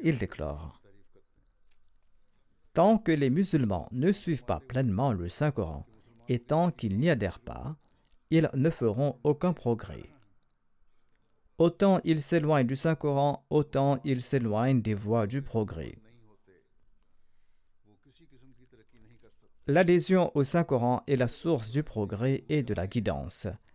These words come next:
Allah n'a pas interdit le commerce, l'agriculture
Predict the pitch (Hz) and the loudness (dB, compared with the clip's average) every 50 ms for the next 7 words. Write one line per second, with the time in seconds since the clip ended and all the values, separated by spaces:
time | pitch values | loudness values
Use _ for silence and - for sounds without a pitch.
0 | _ _ _ _ _ _ _ - 170 165 127 107 107 120 139 - - - 123 110 | _ _ _ _ _ _ _ 2 2 2 2 2 2 2 2 0 0 0 0 0
1 | - 110 101 - - 147 160 - - 120 104 104 95 - 127 123 98 101 98 - | 0 -2 -4 -2 0 0 0 0 0 -2 -2 -4 -4 -2 -2 -2 -2 -2 -2 -4
2 | 87 82 98 127 117 110 - - - 101 73 80 85 - - 127 - 113 87 - | -4 -2 -2 -2 -2 -2 -6 -6 -6 -6 -8 -8 -8 -8 -8 -8 -8 -10 -12 -12
3 | - - 123 127 131 123 117 107 | -10 -8 -4 0 0 0 0 -2